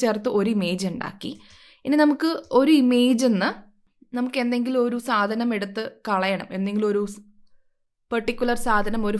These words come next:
ഫോട്ടോയിൽ നിന്ന് റിമൂവ് ചെയ്യണമെന്നുണ്ടെങ്കിൽ അതും സാധിക്കും. അതിനുള്ള ഒരു എക്സാമ്പിളാണ് ഞാനിവിടെ കാണിക്കുന്നത്.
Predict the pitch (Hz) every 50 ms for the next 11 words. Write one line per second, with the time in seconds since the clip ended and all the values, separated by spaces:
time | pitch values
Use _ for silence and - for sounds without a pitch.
0 | 214 226 208 202 196 196 202 220 220 220 214 214 214 208 196 185 180 190 196 202
1 | 214 226 247 226 202 196 190 180 170 165 156 165 185 233 269 247 220 220 226 233
2 | - - - - - - - - 269 302 254 208 208 202 208 202 196 180 180 190
3 | 185 180 185 185 185 180 180 180 170 165 160 156 170 170 - 160 156 139 165 -
4 | - - - 160 151 139